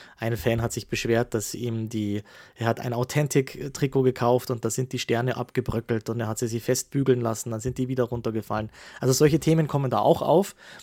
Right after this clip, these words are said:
Da muss man dann auch, äh, schlagfertig sein und entsprechend, äh, volkstümlich reagieren, sage ich jetzt mal,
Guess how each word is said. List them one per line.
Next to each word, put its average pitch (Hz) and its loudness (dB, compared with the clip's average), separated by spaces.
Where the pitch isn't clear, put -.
Da 131 -2
muss 147 -2
man 156 2
dann 139 2
auch, 175 4
äh, 170 0
schlagfertig 160 2
sein 160 0
und 151 -8
entsprechend, 143 -6
äh, 139 -4
volkstümlich 151 -2
reagieren, 151 0
sage 160 0
ich 156 -2
jetzt 156 -6
mal, 151 -4